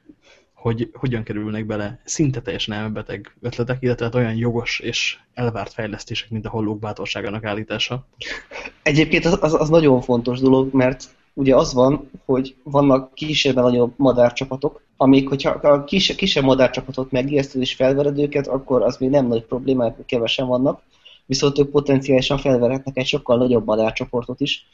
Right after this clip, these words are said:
Speaker 2: ami meg egy akkora, akkora ilyen mozgást jelent, hogy az, arra felfigyelnek a robotok.
Speaker 1: Az jutott eszembe, hogy vannak, ö,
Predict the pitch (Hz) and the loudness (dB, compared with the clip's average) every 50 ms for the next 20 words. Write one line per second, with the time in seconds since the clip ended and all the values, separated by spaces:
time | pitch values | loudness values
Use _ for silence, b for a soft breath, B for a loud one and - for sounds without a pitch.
0 | _ - 143 139 131 135 131 135 135 131 135 135 143 147 147 147 - 135 123 120 | _ 0 2 4 6 8 8 8 8 8 8 8 8 6 6 4 0 2 4 4
1 | 120 117 - 139 - - 135 120 123 120 120 120 117 127 127 123 - - - _ | 4 4 2 0 -4 -4 -2 0 2 2 2 2 0 -2 -4 -6 -6 -10 -16 _
2 | _ _ _ _ _ _ _ _ - 151 143 139 143 143 143 135 127 - 123 120 | _ _ _ _ _ _ _ _ -8 -4 0 2 4 6 4 4 2 0 0 0
3 | 120 123 - - 127 110 139 151 160 - - 139 127 131 139 135 135 131 123 - | 0 0 0 -2 -2 0 0 0 -2 -2 -2 -2 0 0 0 0 0 0 0 -2
4 | - 127 120 - 123 123 120 117 117 120 120 127 120 120 117 113 - 127 120 - | -2 -2 -2 -2 -2 -2 0 0 0 0 -2 -2 -2 -2 -2 -4 -6 -6 -8 -8
5 | - - 113 - - _ _ _ _ B B B B B B B B B B B | -10 -14 -14 -14 -16 _ _ _ _ B B B B B B B B B B B
6 | B B B B B B _ _ - 147 190 214 - - 131 131 131 135 127 120 | B B B B B B _ _ -2 0 0 0 -2 -4 -6 -4 -2 -2 -2 0
7 | 120 117 135 151 143 131 131 131 131 120 120 120 117 117 117 117 | 0 0 0 0 0 0 -2 -2 -2 -2 0 0 -2 -2 -4 -8